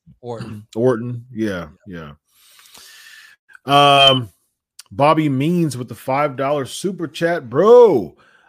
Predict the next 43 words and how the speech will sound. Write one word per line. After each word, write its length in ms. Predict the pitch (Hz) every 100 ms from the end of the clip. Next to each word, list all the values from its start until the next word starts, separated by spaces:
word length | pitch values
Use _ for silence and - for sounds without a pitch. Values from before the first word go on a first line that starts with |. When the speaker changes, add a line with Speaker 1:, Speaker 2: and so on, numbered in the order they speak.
| _
Speaker 2:
I 80 | 113
just 420 | 113 151 - - _ _ -
got 260 | 143 175
this 220 | 151 131
feeling 440 | - - 156 170 110
that 180 | 101 95
Tony 320 | - 131 123
Khan 320 | - 120 123
is 120 | 113
going 320 | - 110 110 107
to 120 | 82 _
turn 320 | - 113 117
A 40 |
E 160 | 113 104
W 380 | 92 98 95 113
Speaker 1:
It, 80 |
Speaker 2:
to 80 | 160
Speaker 1:
it 120 | 156 165
Speaker 2:
a 20 |
Speaker 1:
already 360 | 165 170 170
Speaker 2:
watered 140 | 170 -
down 60 |
Speaker 1:
is. 100 | -
Speaker 2:
version 140 | 92 95 -
of 100 | -
Speaker 1:
I, 40 | 92
I 40 |
Speaker 2:
W 80 | 139
C 100 | -
W 140 | 139
Speaker 1:
mean, 180 | 143 147
it 40 |
Speaker 2:
brand. 140 | 151 151
Speaker 1:
already 380 | 147 147 135 135
Speaker 2:
It's 460 | 208 196 - -
Speaker 1:
is. 20 | _ _ _ _ _
Speaker 2:
an 100 | 80 80
ominous 420 | 92 98 95 -
Speaker 1:
Yeah. 40 | 87
Speaker 2:
sign. 320 | 92 - _ 76
Yeah, 240 | 80 98 80 _ _
yeah. 160 | 78 -
Speaker 1:
Yeah, 140 | 78